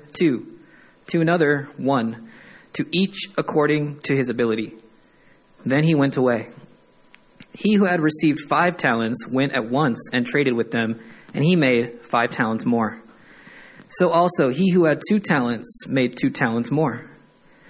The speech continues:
But he who had received the one talent went and dug in the ground and hid his master's money. Now after a long time, the master of those servants came and settled accounts with them.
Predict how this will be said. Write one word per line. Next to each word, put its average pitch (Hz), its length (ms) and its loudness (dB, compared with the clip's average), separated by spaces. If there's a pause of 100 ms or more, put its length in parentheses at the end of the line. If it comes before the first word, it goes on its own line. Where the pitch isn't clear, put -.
(320)
But 143 140 0
he 233 240 2
who 226 160 4
had 185 160 4
received 160 400 0
the 131 100 0
one 165 380 2
talent 151 640 -2
went 143 240 -2
and 135 200 0
dug 160 320 0
in 170 140 0
the 170 80 2
ground 123 460 2
and 120 160 -4
hid 185 200 0
his 165 200 0
master's 127 400 -2
money. 117 380 -2 (1300)
Now 123 160 -2
after 147 300 0
a 147 80 4
long 143 320 2
time, 160 340 2
the 113 60 2
master 135 420 0
of 135 120 2
those 139 240 0
servants 139 320 2
came 131 360 0
and 139 160 -6
settled 123 320 -2
accounts 147 380 -2
with - 140 -6
them. 110 260 -8